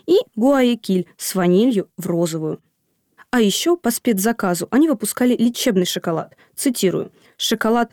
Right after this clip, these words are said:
железистый, с миндальным молоком и с ирландским мхом». На сайте музея Роза Эйнема написано об этом достаточно подробно, но для понимания,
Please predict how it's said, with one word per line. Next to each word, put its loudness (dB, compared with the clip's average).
железистый, 0
с -12
миндальным 4
молоком 2
и -4
с -6
ирландским 2
мхом». -4
На 2
сайте 0
музея 4
Роза 2
Эйнема 2
написано 0
об -2
этом 4
достаточно -2
подробно, 0
но 2
для 0
понимания, 2